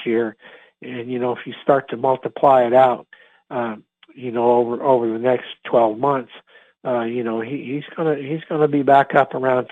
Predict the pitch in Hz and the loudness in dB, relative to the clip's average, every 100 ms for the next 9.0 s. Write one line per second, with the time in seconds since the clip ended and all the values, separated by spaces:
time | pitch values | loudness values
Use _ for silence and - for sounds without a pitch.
0 | - 131 123 117 123 123 117 107 _ _ | -4 -2 -2 0 2 2 -2 -10 _ _
1 | _ _ - 135 113 117 127 120 110 113 | _ _ -10 -8 -8 -10 -8 -4 -2 -2
2 | 104 - 127 123 113 139 131 127 127 127 | -2 0 2 2 0 -6 2 4 4 4
3 | 117 110 131 127 113 - _ _ - _ | 2 2 2 2 0 -8 _ _ -20 _
4 | 135 120 110 - _ _ - 165 - 156 | -6 -4 -6 -18 _ _ 0 0 2 6
5 | 151 147 - _ _ _ _ _ _ _ | 6 6 -2 _ _ _ _ _ _ _
6 | - - 143 131 - - 139 131 127 123 | -20 -4 0 0 0 0 2 2 -2 -8
7 | - 147 135 123 - 123 120 123 123 120 | -2 2 2 2 -2 -4 0 2 2 -2
8 | _ - - _ 131 147 156 - 135 131 | _ -20 -20 _ 0 2 2 2 4 4